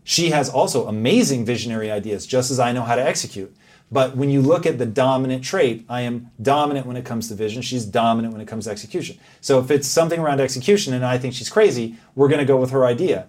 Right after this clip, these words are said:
because I know she is the right person to listen to.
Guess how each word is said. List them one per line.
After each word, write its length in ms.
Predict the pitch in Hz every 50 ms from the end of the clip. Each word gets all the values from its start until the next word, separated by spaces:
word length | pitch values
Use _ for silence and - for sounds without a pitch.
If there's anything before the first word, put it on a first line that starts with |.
| _ _ -
because 220 | 123 131 170 156
I 140 | 165 147 147
know 480 | 131 120 123 135 180 233 - 220 - -
she 200 | - - 180 175
is 140 | 165 -
the 80 | - 147
right 220 | 135 143 139 135
person 280 | 139 - 147 139 139 135 120
to 40 | 117
listen 300 | 131 175 180 - 120 98
to. 220 | - - - -